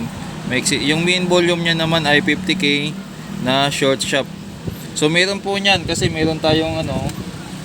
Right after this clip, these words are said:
o meron tayong pamalit diyan na short shop. Ito rin yung mga short shop ko din na ano, na ano, meron diyan, meron ako.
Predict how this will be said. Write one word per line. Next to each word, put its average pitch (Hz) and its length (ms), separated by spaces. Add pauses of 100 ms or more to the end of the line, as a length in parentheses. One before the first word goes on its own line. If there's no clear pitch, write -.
(200)
o 113 80
meron 123 320
tayong 131 160
pamalit 131 400
diyan 127 240
na 120 80
short 123 240
shop. 117 160 (720)
Ito 139 240
rin 143 160
yung 147 80
mga 139 260 (1900)
short 139 320
shop 135 240
ko 131 80
din 139 160
na 131 240
ano, 123 80
na 117 320
ano, 113 80
meron 135 320
diyan, 139 240
meron 123 240
ako. 120 240